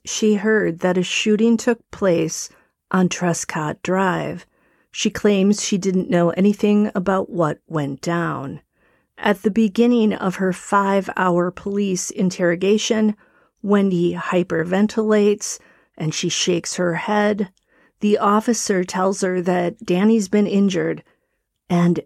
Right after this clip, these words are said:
he's not expected to survive. At this, Wendy's voice rises and she begins to sob, or so it seems.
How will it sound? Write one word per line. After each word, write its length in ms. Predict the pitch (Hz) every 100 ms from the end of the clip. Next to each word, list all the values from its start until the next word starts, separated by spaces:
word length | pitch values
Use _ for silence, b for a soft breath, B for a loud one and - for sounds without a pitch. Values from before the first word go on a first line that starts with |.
| _ _ _
he's 280 | 180 190 190
not 280 | 196 185 -
expected 720 | 180 - - 156 - 160 151
to 240 | - 160
survive. 920 | 139 - 156 147 175 165 147 139 170 - b b b b
At 220 | - 175 -
this, 420 | 202 214 - - -
Wendy's 640 | 180 175 180 185 190 175
voice 480 | 165 175 175 165 -
rises 800 | 160 170 170 185 208 208 202 - - _ _
and 180 | 226 214
she 280 | - 220
begins 440 | 190 185 180 156 -
to 120 | 185
sob, 840 | - - - 226 196 143 139 151 -
or 240 | 180 190 180
so 380 | - - 180
it 240 | 147 - -
seems. 920 | - - 247 220 76 - - - -